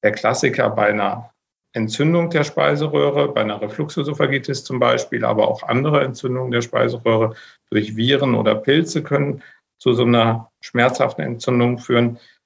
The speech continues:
Es gibt aber auch so ganz krampfartige Schmerzen, die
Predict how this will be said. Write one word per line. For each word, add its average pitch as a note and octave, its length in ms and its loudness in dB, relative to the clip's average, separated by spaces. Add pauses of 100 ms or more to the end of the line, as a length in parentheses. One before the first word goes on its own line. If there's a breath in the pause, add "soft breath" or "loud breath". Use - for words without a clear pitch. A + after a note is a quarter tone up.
Es - 180 -6
gibt D#3 220 0
aber C3+ 280 4
auch - 380 0 (1400)
so B2 180 0
ganz A#2 380 -2
krampfartige C3+ 1040 0
Schmerzen, D3+ 880 0 (540)
die B2 640 2